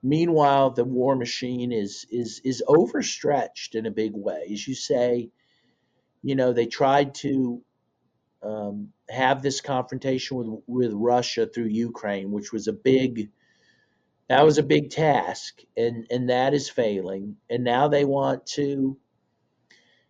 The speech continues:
uh, support Israel in this genocidal war in Gaza. And, and honestly, while the genocide is going fairly well for Israel,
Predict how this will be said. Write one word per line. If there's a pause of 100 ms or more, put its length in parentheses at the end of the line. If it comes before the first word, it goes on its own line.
(340)
uh,
support
Israel
in
this
genocidal
war
in
Gaza.
And,
and
honestly,
while
the
genocide
is
going (120)
fairly
well
for
Israel,